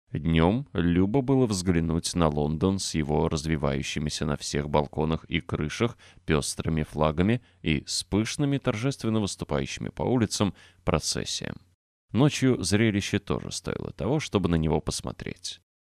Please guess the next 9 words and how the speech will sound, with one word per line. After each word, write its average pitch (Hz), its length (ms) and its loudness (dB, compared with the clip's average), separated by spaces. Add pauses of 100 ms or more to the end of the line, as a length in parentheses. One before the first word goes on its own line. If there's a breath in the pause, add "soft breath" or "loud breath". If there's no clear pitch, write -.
На 82 140 2
всех - 420 0
углах 76 500 2
и - 60 -4
перекрестках - 1040 -4
пылали 123 520 4
яркие 110 560 0
потешные 101 580 0
огни, 80 460 -4